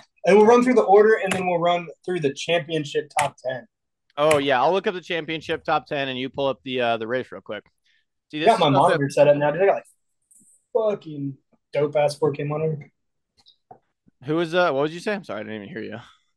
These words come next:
Speaker 1: Oh, I was mumbling. I've got,
Speaker 2: Oh.
Speaker 1: like, a, a thirty-two inch extra wide monitor going.
Speaker 2: Oh, fuck yeah.
Speaker 1: So I can have, like, a bunch of sh-, data pulled up.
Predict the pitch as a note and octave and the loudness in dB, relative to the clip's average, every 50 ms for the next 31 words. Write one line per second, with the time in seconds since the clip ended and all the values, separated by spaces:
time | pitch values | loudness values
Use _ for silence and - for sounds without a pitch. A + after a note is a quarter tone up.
0 | _ _ _ _ _ _ - F3 F3 D#3+ D#3 D3 D3 D3 C#3 C3+ C3+ C3 C3+ C3+ | _ _ _ _ _ _ 0 2 4 4 4 4 2 0 0 -2 -2 -2 0 -2
1 | C3 B2+ - _ - E3 F3 F#3 G3 F#3+ - D#3+ D#3+ D#3 D3 D3 D3 C#3 C3 B2 | -2 -4 -6 _ -4 0 2 4 4 4 4 2 -2 -4 -4 -4 -6 -6 -6 -8
2 | A#2+ - _ _ _ _ _ - A4 - D3+ C#3+ - F#3+ F#3 F3+ E3+ D#3+ C#3+ - | -10 -14 _ _ _ _ _ -4 -2 -2 -2 -2 -2 -2 -2 -2 -4 -6 -6 -4
3 | F3+ F3+ E3+ E3+ D#3+ D3 C#3+ - D#3 D3 C#3+ C#3+ - E3+ D#3+ D#3 D3+ D3+ D3 D3 | -4 -2 0 0 0 0 0 0 2 2 2 2 2 2 4 6 6 4 4 2
4 | D3 D3+ D#3 D#3 D#3 E3 E3 E3 - _ _ - E3 E3+ E3+ E3+ E3+ G#3+ G3+ B2+ | 0 -2 -2 -2 -2 -2 -2 -2 -4 _ _ -4 0 2 2 2 2 2 0 0
5 | A#2 - - A#3 A#3+ A#3 A#3 G3+ E3+ D3+ C3+ A2+ F#2+ - - _ _ _ _ _ | -2 -4 -2 0 0 0 0 -2 -2 -2 -2 -2 -4 -8 -14 _ _ _ _ _
6 | _ _ _ _ _ - E3 D#3+ B2+ C#3+ D#3 E3+ E3 C#3+ C#3 A#2+ A#2+ - - C3+ | _ _ _ _ _ 2 2 2 2 2 0 0 0 0 0 -2 -4 -6 -6 -2
7 | C#3+ D3 C#3+ C#3+ C3+ B2+ - - - - _ - - C3+ C3+ C3 B2+ - - C3 | -2 0 0 -2 -4 -8 -10 -12 -20 -20 _ -2 0 2 2 2 0 0 0 -2
8 | B2+ B2 B2+ B2+ B2 - | 2 2 2 2 2 -2